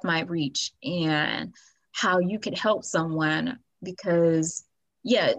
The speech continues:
that part, because I used to neglect it <laughs> a lot. I used to forget, especially when I was a bureau reporter. It was just like, "Okay, Danielle,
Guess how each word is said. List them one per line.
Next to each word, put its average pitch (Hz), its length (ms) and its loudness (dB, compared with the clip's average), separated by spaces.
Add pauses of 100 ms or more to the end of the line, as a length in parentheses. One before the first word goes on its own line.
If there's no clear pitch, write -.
that 240 260 0
part, 190 520 4
because 180 240 -4
I 180 100 2
used 220 240 -4
to 180 80 0
neglect 170 500 2
it 190 200 6 (120)
<laughs> - 120 -8
a 294 60 4
lot. 277 200 6
I 180 160 0
used 233 220 2
to 220 80 -4
forget, 190 500 2
especially 220 500 0 (200)
when 180 120 0
I 190 120 2
was 185 120 2
a 175 60 4
bureau 226 360 2
reporter. 233 440 4
It 208 160 4
was 226 160 -2
just 214 180 -8
like, 185 220 2
"Okay, 185 320 2
Danielle, 175 360 2